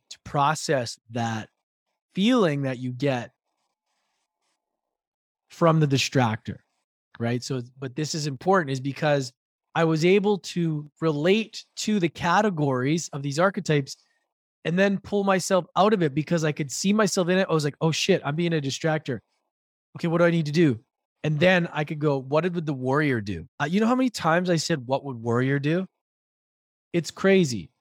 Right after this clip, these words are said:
And my, like I mentioned before, my writing coach and, and publisher, Samantha Joy, she'd be like, whenever I'd get f-, fr-, I'd get flustered or frustrated, "What would warrior do?" And I go, "You're right."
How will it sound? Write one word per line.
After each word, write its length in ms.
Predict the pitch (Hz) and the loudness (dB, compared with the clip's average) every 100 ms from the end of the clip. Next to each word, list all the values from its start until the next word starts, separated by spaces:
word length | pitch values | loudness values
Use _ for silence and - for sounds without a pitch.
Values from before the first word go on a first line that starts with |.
| - | -10
And 100 | 139 | -6
my, 100 | 151 | -4
like 220 | 151 156 | -4 0
I 80 | 170 | 2
mentioned 360 | 165 185 190 175 | 2 2 0 -2
before, 360 | 135 170 175 | -2 0 2
my 180 | 143 131 | 2 -2
writing 400 | 123 131 156 190 | -2 0 0 -2
coach 320 | - 147 139 | 0 0 0
and, 140 | 135 120 _ | -4 -6 _
and 160 | - 127 | -8 -2
publisher, 480 | - 156 190 - 135 | 0 2 2 2 0
Samantha 440 | - 143 147 143 | 0 0 0 0
Joy, 440 | 120 127 160 127 113 _ _ _ _ _ _ _ _ _ | -4 -2 0 0 -4 _ _ _ _ _ _ _ _ _
she'd 160 | - 160 | -10 -4
be 100 | 170 | 2
like, 220 | 156 143 | 2 2
whenever 260 | 156 160 | 0 4
I'd 160 | 185 175 | 6 6
get 160 | 165 - | 2 0
f-, 220 | - - _ | -6 -20 _
fr-, 180 | - 151 - _ - | -16 -14 -14 _ -10
I'd 180 | 135 135 | -8 -4
get 160 | 147 - | -4 -4
flustered 460 | 143 143 - 135 | -2 -2 0 -2
or 60 | 120 | -2
frustrated, 460 | 135 127 - 101 - _ - | -2 -4 -4 -6 -8 _ -6
"What 160 | 151 | -4
would 100 | 160 | -2
warrior 420 | 156 165 170 147 | 0 4 4 4
do?" 200 | 113 104 | 0 -4
And 100 | 95 | -4
I 80 | 120 | -6
go, 180 | 113 104 | -4 -6
"You're 160 | 107 113 | -6 -4
right." 200 | 117 | -4